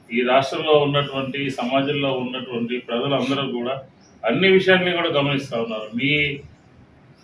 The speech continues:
నీ పరిపాలన ఐదు సంవత్సరాల్లో నువ్వు అధికారంలో, ప్రతిపక్షంలో వచ్చిన తర్వాత, మా పరిపాలన వచ్చిన తర్వాత నువ్వు ఏమేమి మాట్లాడావు? ఆంధ్రప్రదేశ్ అప్పుల రాష్ట్రం అయిపోయిందన్నావు, ఆంధ్రప్రదేశ్ శ్రీలంక అయిపోతుందన్నావు,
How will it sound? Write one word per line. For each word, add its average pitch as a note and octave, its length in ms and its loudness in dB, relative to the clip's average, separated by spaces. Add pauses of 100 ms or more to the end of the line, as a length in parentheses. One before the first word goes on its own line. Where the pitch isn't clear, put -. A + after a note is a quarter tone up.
(140)
నీ C#3 180 2
పరిపాలన D3 600 4
ఐదు C#3+ 100 0
సంవత్సరాల్లో C3 600 -2 (680)
నువ్వు D#4 460 -4 (800)
అధికారంలో, E3 460 2
ప్రతిపక్షంలో F3 680 0
వచ్చిన D#3+ 380 2
తర్వాత, A#2 300 -2
మా A#2+ 120 2
పరిపాలన D3 420 0
వచ్చిన C#3 300 -2
తర్వాత C3 180 -4
నువ్వు C#3 220 -4
ఏమేమి C#3+ 320 2
మాట్లాడావు? A2+ 680 -4 (1500)
ఆంధ్రప్రదేశ్ D3 540 4
అప్పుల D3+ 340 0
రాష్ట్రం C#3+ 300 4
అయిపోయిందన్నావు, A2+ 580 -6 (1040)
ఆంధ్రప్రదేశ్ D3+ 520 0
శ్రీలంక D#3 380 0
అయిపోతుందన్నావు, C#3+ 680 -2